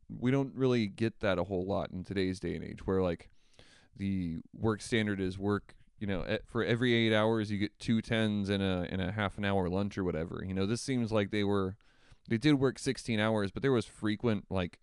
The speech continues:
half an hour or more breaks. So I think that's pretty interesting. Because, and, and I think it's interesting, too, because we in today's day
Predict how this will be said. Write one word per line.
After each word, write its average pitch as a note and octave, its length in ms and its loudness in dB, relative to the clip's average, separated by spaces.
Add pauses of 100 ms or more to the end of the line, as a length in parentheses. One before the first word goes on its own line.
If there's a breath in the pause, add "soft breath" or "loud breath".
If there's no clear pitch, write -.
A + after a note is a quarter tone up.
(100)
half G#2 240 0
an G#2 80 0
hour F#2+ 320 4
or F2 220 -2
more F2+ 300 -4
breaks. - 680 -8 (140)
So - 360 -8 (300)
I B2+ 80 -6
think B2 280 -2
that's A#2 180 2
pretty A2 200 -2
interesting. - 480 -8 (420 soft breath)
Because, D#3+ 260 2 (180 loud breath)
and, E3 340 0
and D#3 80 2
I D#3 60 4
think G#3 140 0
it's F#3+ 140 -2
interesting, D3+ 380 -2
too, D#3 120 0
because C3 260 2
we C#3 160 2
in C3+ 80 2
today's A2+ 380 0
day A2 260 2